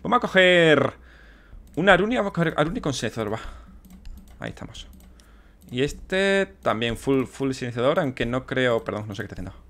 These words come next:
Aquí estamos. Ahí estamos. No creo utilizar la pistola con silenciador, sinceramente. Pero bueno, por si acaso, nunca se sabe, la verdad. Que eso, que algo bastante normal que me suele pasar es que optimizas mucho el tema del cargador, ¿vale? Para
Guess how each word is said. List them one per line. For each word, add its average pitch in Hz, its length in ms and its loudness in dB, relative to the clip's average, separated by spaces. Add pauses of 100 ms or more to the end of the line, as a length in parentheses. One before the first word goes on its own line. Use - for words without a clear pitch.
(100)
Aquí - 120 -20
estamos. - 300 -16 (1040)
Ahí 101 100 -6
estamos. - 240 -16 (420)
No 202 140 -2
creo 220 100 4
utilizar 139 280 6
la - 20 6
pistola 123 220 2
con 110 100 -2
silenciador, 113 440 -2
sinceramente. 113 460 -10 (300)
Pero 101 140 -8
bueno, 98 120 -8
por 131 140 4
si 139 80 2
acaso, 139 180 4
nunca 143 140 2
se 117 80 -2
sabe, 95 320 -8
la 101 100 -8
verdad. 98 220 -4 (720)
Que 208 80 6
eso, 170 220 2
que 151 100 8
algo 175 200 8
bastante 190 600 4
normal 165 540 4
que 165 60 -4
me 147 40 -2
suele 165 160 -2
pasar 160 300 6
es 160 80 0
que 180 240 2
optimizas 151 500 0
mucho 180 240 -2
el 156 60 -2
tema 165 160 2
del 180 100 2
cargador, 127 540 4
¿vale? 123 280 4
Para 143 300 6